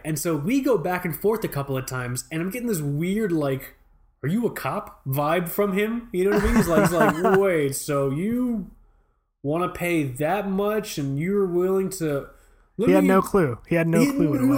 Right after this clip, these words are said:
Speaker 2: was,
Speaker 1: he had
Speaker 2: yeah.
Speaker 1: no idea what was going on. He wasn't a watch guy. He was
Speaker 2: Ah.
Speaker 1: just a guy that just had the watch, you know?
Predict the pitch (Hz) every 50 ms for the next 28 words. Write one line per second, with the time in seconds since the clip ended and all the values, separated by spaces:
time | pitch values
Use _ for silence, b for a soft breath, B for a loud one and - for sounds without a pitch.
0 | 254 247 262 262 262 262 - 254 240 240 233 220 220 240 233 220 214 214 170 208
1 | 214 208 202 208 202 196 202 214 233 214 233 226 214 240 - 277 - - - 135
2 | 113 117 107 - - _ _ _ _ _ _ _ _ _ _ _ _ _ _ -
3 | - 190 208 233 208 196 214 254 240 254 214 208 233 233 240 220 - 208 165 -
4 | 165 170 226 202 202 180 165 160 202 269 254 196 - - - - - - _ _
5 | _ _ - - 127 120 120 127 165 196 190